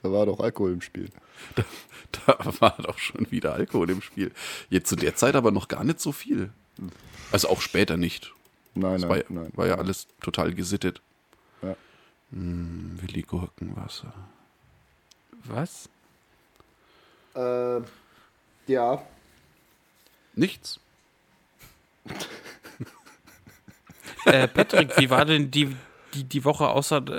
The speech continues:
Speaker 3: äh, dass du rückfällig geworden bist? Glückwunsch dafür. Denk daran, die Münze musst du wieder zurückgeben. Ähm,
Speaker 1: Ach so, ja. Mhm.
Speaker 3: das, das war's dann erstmal wieder. Ähm,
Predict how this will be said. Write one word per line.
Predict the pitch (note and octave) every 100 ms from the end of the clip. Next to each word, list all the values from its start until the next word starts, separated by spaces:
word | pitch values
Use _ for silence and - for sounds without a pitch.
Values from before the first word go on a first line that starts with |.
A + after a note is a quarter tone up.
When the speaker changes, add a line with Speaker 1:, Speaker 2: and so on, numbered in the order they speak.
| C#3+
Speaker 3:
äh, |
dass | C#3 C3+
du | -
rückfällig | C3+ D#3+ - D#3 D3+ -
geworden | C#3+ D3 D3+ D3+
bist? | D3+ -
Glückwunsch | - C3 - B2+ -
dafür. | C3+ C#3+ D#3 D3 C#3+
Denk | C3 D3+
daran, | C#3 C#3+ D3
die | C3+ C3
Münze | C#3 D3 -
musst | C#3 C#3+ C#3+
du |
wieder | C3+ C3+
zurückgeben. | - C3 D3+ D#3+ D#3+ E3+ - _ - - - - - - -
Ähm, | C3+ C3+ C3+ C3+ C#3 C#3 _ _ _ _
Speaker 1:
Ach | A#2
so, | C#3 C3 G#2 A2
ja. | G#2+ F#2+ - -
Mhm. | D#3 G#2+ A2 G#2+ - _ _ _ _ _ _ _
Speaker 3:
das, | - A#2 - - - -
das | A#2 -
war's | A2+ C3+ F3+
dann | A#2+
erstmal | B2+ C3 B2+
wieder. | B2+ C3+ B2+ C3 C#3+ -
Ähm, | B2+ B2 B2 B2 B2 A#2+